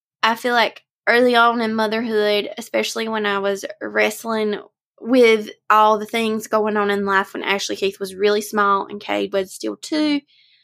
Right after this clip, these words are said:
I remember the selflessness. I just felt like I was burnt out. I had nothing left in me. And in turn, that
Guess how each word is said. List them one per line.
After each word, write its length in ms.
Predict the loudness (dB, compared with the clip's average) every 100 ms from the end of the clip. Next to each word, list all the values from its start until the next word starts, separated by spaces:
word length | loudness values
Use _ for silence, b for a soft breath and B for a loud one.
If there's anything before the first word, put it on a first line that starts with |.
| b b _ _ -2
I 140 | 2
remember 880 | 2 0 -2 -2 2 4 4 2 -2 _ _ _ _ _ _ _ -4
the 340 | 2 4 4 2
selflessness. 800 | 0 2 4 4 2 0 0 0
I 120 | 0
just 220 | -2 -2
felt 180 | 0 2
like 260 | 2 0 -2
I 420 | 2 4 4 2 -2
was 220 | -6 -2
burnt 240 | -2 0
out. 260 | 0 0 -2 -4
I 120 | -4
had 200 | -2 -2
nothing 420 | -4 -6 -6 -4
left 300 | -4 -6 -6
in 260 | -4 -2 0
me. 380 | -2 -2 -4 _ _ _ _ -6
And 440 | -2 0 0 -4 -12 _ _ -2
in 220 | 0 -2
turn, 540 | 2 2 2 -2 -6
that 460 | -4 0 2 0 -2